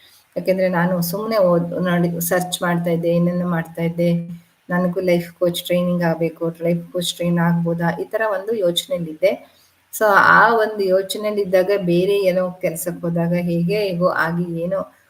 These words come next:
ಒಟ್ನಲ್ಲಿ I got a certificate. So, ಈ ತರ ನಾನ್ ಹೇಳ್ದಲ್ಲ, ಲೈಫ್ ಕೋಚ್ ಅನ್ನೋದು ಒಂದು it's a coincidence ಅಥವಾ law of attraction. So, it's there.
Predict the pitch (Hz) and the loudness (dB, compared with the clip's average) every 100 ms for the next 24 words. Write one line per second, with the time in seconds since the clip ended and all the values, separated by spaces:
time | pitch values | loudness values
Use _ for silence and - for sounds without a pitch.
0 | _ _ 180 180 180 180 208 - - 156 | _ _ -4 -4 -6 -6 -6 -8 -10 -10
1 | 156 160 156 160 170 175 - _ _ _ | -10 -12 -12 -8 -8 -8 -14 _ _ _
2 | - - - - - _ _ _ _ _ | -12 -12 -12 -20 -20 _ _ _ _ _
3 | _ - 330 339 277 311 311 254 220 247 | _ -4 2 4 4 2 4 4 4 2
4 | - - - 185 185 190 190 180 190 214 | 0 -6 -8 -6 -6 -6 -4 -2 -2 -2
5 | 180 202 - - 202 202 180 175 196 190 | 0 -2 -4 -8 -8 -6 -6 -4 -4 -4
6 | 180 196 247 - _ _ _ _ _ _ | -4 -4 -6 -10 _ _ _ _ _ _
7 | _ _ _ _ _ - - 240 - 190 | _ _ _ _ _ -6 -4 -6 -4 0
8 | 190 208 208 202 190 180 170 170 - 170 | 0 -2 -6 -2 0 2 0 -4 -6 -8
9 | 175 190 170 175 190 - 170 165 170 170 | -4 -2 0 0 -2 -6 -10 -6 -6 -6
10 | - 156 170 - _ _ _ _ - 262 | -8 -8 -12 -18 _ _ _ _ -14 -10
11 | 269 - _ _ - - _ _ - 170 | -10 -14 _ _ -20 -20 _ _ -14 -10
12 | - - 139 | -8 -10 -14